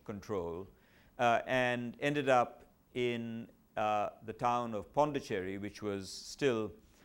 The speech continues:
up, up, up till the, uh, time of nineteen fifty, actually, still under French, uh, control. And, uh, for the,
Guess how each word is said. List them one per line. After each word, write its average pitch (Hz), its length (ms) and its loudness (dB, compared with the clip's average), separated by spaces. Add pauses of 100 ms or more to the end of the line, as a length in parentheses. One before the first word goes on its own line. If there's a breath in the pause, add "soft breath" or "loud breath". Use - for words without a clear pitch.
(180 soft breath)
up, - 320 0 (220)
up, - 440 0
up 104 160 -6
till 110 160 -8
the, 101 380 -6 (100)
uh, 95 200 -4
time 117 260 -2
of 95 80 -8
nineteen 95 320 -6
fifty, 123 380 -6
actually, 92 400 -8
still 120 340 -4
under 95 420 -6
French, 101 440 -4 (1080)
uh, 98 240 2
control. 101 600 -2 (560 loud breath)
And, 139 440 4 (100)
uh, 127 440 6 (1200)
for 147 280 8
the, 135 560 0